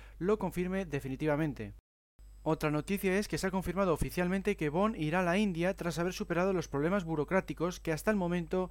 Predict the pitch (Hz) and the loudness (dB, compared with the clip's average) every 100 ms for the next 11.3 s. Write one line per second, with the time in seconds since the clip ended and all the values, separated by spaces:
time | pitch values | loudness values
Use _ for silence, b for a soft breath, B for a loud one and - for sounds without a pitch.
0 | B B B 117 139 151 165 - 165 143 | B B B -2 0 0 -2 -2 -2 0
1 | 160 175 160 147 139 120 165 185 147 120 | 2 2 0 -2 -2 0 -2 0 -2 -2
2 | 123 127 151 165 156 175 214 165 139 - | -4 -4 0 2 4 2 0 -2 -2 -2
3 | 131 160 135 117 110 - B B B - | 2 2 0 -8 -8 -10 B B B -2
4 | 160 156 156 185 196 156 139 139 170 190 | 2 2 2 2 2 2 0 0 0 0
5 | 202 160 170 202 214 170 139 185 202 196 | 0 -2 0 -2 0 0 2 0 0 -2
6 | 147 139 147 185 208 - B B B 127 | 0 0 2 2 0 -2 B B B -6
7 | 165 180 190 165 135 131 135 175 170 226 | -2 -2 -2 -2 -4 0 2 0 0 -2
8 | 190 190 196 - 131 131 147 185 170 180 | -2 0 0 -2 -6 -4 -2 -2 0 -2
9 | 175 208 - 180 196 196 143 160 185 170 | 0 -4 -2 0 0 0 0 0 -2 -4
10 | 160 147 214 151 110 - B - 135 135 | -2 0 -2 -2 -4 -8 B -6 -4 -2
11 | 131 160 156 | 0 0 0